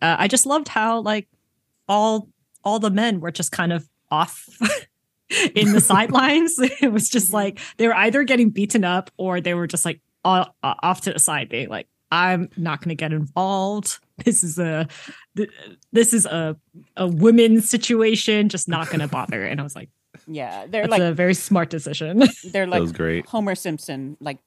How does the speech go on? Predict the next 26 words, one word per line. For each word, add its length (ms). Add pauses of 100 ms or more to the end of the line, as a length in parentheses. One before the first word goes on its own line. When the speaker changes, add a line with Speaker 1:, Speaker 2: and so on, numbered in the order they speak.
Speaker 2:
melting 360
into 200
the 80
bush. 540 (140)
<laughs> 220
Speaker 1:
Melting 260
Speaker 3:
Well, 80
Speaker 1:
into 80
the 40
Speaker 3:
only 140
Speaker 1:
bush. 180
Speaker 3:
Liam 140
has 260
that 380 (300)
opportunity. 680
The 140
other 220
three 260
are 120
in, 200
in 100
the 60
thick 220
of 120
it. 300 (120)
Speaker 2:
Yeah. 200